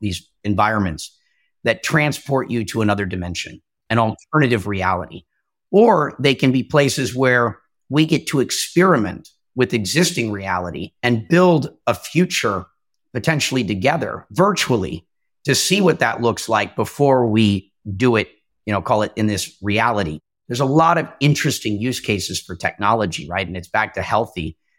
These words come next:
Technology is neither good or bad. How we use it determines the impact it has. And so, uh, I think there's a lot of interesting use cases as you think about the future development of a city and how you can experiment in these environments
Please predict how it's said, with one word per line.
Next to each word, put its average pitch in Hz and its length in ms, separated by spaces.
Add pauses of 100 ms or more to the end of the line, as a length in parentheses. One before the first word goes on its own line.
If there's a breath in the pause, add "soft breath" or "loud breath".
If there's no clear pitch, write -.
Technology 156 640
is 110 120
neither 110 280
good 101 200
or 95 80
bad. 85 280 (520)
How 151 200
we 135 140
use 113 360
it 90 120 (140)
determines 101 500
the 95 100
impact 90 440
it 71 100
has. - 400 (220)
And 107 220
so, 113 300
uh, 101 260
I 110 100
think 143 260
there's 113 440 (520)
a 127 60
lot 131 380
of 113 100 (120)
interesting 123 520
use 110 260
cases 104 420
as 95 120
you 101 80
think 107 220
about 101 300
the 82 60
future 104 340
development 92 580
of 80 80
a - 60
city - 400 (600)
and 107 120
how 110 180
you 104 180
can 98 200
experiment 110 680
in 98 60
these 98 200
environments 95 840